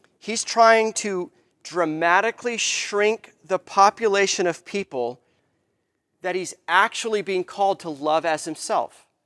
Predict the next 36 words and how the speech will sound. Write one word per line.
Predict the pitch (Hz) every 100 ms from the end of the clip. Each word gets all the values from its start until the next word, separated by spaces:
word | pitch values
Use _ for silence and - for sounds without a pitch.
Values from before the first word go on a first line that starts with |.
| _ _ _ _ _ _ _ _ _ -
He | 214 254
just | 262 208
answered | 175 170 165
the | 143
question, | - 202 - 147 127
"What's | 139 170 - -
the | - 165
purpose | - 180 175 175
of | 165
the | 147
law? | 143 143 170 196 _ _ _
Love | - 139 143
the | 123
Lord | 139 143 143
your | 156
God | 147 185 190 165
and | 151
love | 143 156 151
my | 147
neighbor | 143 156 175 185
as | 156 151
myself." | 147 131 - 156 117 -
So | - 143 - _ _ _ _
that's | 110 190 233
a | 233
high | - 208 185
call. | 175 - 190 131
That's, | 190 -
that, | - 175 147
that's | 220 -
the | 233
basketball | 175 180 175 180 165
rim | 156 160
at | 147 -
ten | - 175
feet. | 156 196 151